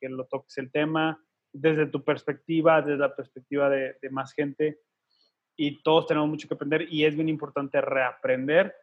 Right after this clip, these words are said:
porque fíjate, ahorita que, te, que mencionabas lo de la escalera y que lo empezamos a mencionar, si no tenemos contentamiento, al momento de llegar a la cima,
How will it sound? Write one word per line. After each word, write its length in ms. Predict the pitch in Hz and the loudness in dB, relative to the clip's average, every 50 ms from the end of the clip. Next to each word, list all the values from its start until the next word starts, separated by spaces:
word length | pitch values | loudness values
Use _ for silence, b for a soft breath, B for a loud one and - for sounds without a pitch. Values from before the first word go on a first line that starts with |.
| _ _ _ _ _ _ | _ _ _ _ _ _
porque 220 | _ 170 160 170 160 | _ -4 -2 0 4
fíjate, 280 | 180 208 214 202 208 | 6 6 6 6 6
ahorita 200 | 180 170 170 202 | 4 4 4 2
que, 80 | - 208 | 0 0
te, 300 | - 180 175 175 175 - | -4 -4 -2 -4 -4 -4
que 100 | - 156 | -2 -2
mencionabas 480 | 156 156 147 143 156 156 160 175 185 180 | -2 -2 -2 -2 0 2 4 4 4 6
lo 120 | 180 175 | 6 6
de 80 | 156 147 | 6 4
la 80 | 143 | 2
escalera 640 | - - - 139 143 156 170 185 190 185 185 185 175 | -2 -2 -2 2 2 2 4 4 4 4 4 4 4
y 160 | 160 151 147 | 2 2 0
que 140 | - 147 147 | 0 -2 -2
lo 120 | 143 143 | -2 -2
empezamos 340 | 143 139 - - 160 165 156 | -4 -8 -8 -6 -4 -4 -2
a 40 | 175 | -2
mencionar, 520 | 165 147 143 - 143 143 147 160 180 - _ _ _ _ _ _ _ _ _ _ _ _ _ _ | -2 -4 -4 -4 -6 -4 -2 -4 -4 -6 _ _ _ _ _ _ _ _ _ _ _ _ _ _
si 160 | - - 165 165 | -10 -6 -2 0
no 160 | 170 185 165 | 0 2 2
tenemos 260 | 196 190 190 190 170 | 2 2 2 0 -2
contentamiento, 880 | - 196 160 160 156 147 147 143 147 156 160 156 175 202 247 269 - _ _ _ _ _ _ _ _ | -4 -2 -2 -2 0 0 0 2 2 0 0 0 0 0 0 0 -4 _ _ _ _ _ _ _ _
al 100 | 139 147 | 0 0
momento 380 | 147 143 143 151 160 156 151 185 | 0 0 0 0 -2 0 0 2
de 100 | 180 165 | 2 4
llegar 320 | 156 156 139 147 147 156 | 4 4 4 4 4 4
a 80 | 165 160 | 4 4
la 160 | 156 151 151 | 4 2 2
cima, 400 | - 175 185 226 320 349 320 | 0 0 0 2 2 0 -2